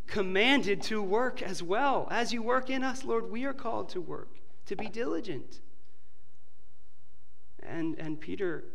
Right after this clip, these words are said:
Lord, shows us that we need to view this as important. We need to see the value of growing in these qualities which will make us fruitful, make us effective, and give us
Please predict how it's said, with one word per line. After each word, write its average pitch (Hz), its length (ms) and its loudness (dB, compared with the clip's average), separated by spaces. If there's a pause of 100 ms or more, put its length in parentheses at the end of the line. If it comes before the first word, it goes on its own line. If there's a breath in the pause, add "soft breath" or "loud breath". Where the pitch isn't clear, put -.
(320)
Lord, 156 300 -2
shows 170 420 0
us 135 200 0
that 131 360 -2 (720 soft breath)
we 175 220 0
need 165 840 -2 (1000 soft breath)
to 165 120 -2
view 156 320 0
this 139 220 -2
as 143 200 -2
important. 143 560 -2
We 165 140 -2
need 170 520 -2
to 156 120 -2
see 175 380 -2
the 135 120 -2
value 147 500 -2
of 135 160 -2
growing 151 460 0
in 135 140 -2
these 156 200 -2
qualities 151 580 -2
which 147 240 -2
will 139 220 -2 (380 loud breath)
make 170 220 -2
us 165 160 -2
fruitful, 180 600 -2
make 151 240 -2
us 170 160 -2
effective, 180 680 -2
and 156 180 0
give 180 200 0
us 175 220 -2